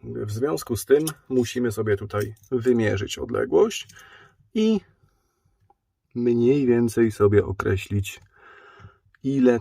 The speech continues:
to ma tutaj mieć. A z tego, co widzę, ma mieć osiemnaście milimetrów. Z tej strony również będzie to w okolicy osiemnaście milimetrów, więc zrobimy sobie dla bezpieczeństwa dziewiętnaście.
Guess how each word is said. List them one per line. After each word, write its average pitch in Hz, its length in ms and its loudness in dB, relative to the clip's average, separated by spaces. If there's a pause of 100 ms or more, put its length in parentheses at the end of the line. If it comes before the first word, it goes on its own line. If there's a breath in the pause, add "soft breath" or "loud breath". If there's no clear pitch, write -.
to 95 160 -2
ma 95 220 0
tutaj - 440 -12
mieć. - 640 -6
A 185 180 0
z - 140 -8
tego, 143 240 0
co - 160 -4
widzę, 107 300 -2
ma 101 160 -2
mieć - 320 -8 (140)
osiemnaście 127 680 0
milimetrów. 117 800 0 (1300 soft breath)
Z - 120 -18
tej 135 280 6
strony 123 720 2 (440)
również 117 560 2
będzie 107 360 -2
to 104 260 -4 (220)
w 123 40 -6
okolicy 117 640 -2 (760 soft breath)
osiemnaście 113 640 0
milimetrów, 110 600 0
więc 107 180 -4
zrobimy 110 320 0
sobie 110 200 -4
dla 104 140 2
bezpieczeństwa 101 600 -4
dziewiętnaście. 143 960 -2